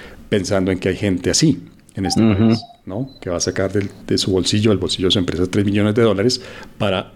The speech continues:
Speaker 1: aportar a la solución de este problema. Y él decía que había otros empresarios que lo habían llamado a decirle más o menos como, "Bueno,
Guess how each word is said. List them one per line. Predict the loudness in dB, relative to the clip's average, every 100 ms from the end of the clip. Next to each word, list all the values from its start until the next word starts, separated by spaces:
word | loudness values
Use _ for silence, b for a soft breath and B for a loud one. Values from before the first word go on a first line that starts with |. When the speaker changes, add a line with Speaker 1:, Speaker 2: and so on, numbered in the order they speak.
| -20 -10
Speaker 1:
aportar | -4 -4 -2 -2 0 0 0
a | 0
la | 0
solución | 0 -4 -2 0
de | 0
este | 0
problema. | 2 4 4 2 -8 b b b b -2
Y |
él | 2
decía | 2 2 0
que | 2 2 2 -4 -8
había | -2 0 0
otros | 0 0 0
empresarios | 2 2 2 0 0
que |
lo | 0
habían | 2 2
llamado | 2 2 2
a |
decirle | 0 -2 0
más | 0 0
o | 2
menos | 2 0
como, | 0 0
"Bueno, | 2 0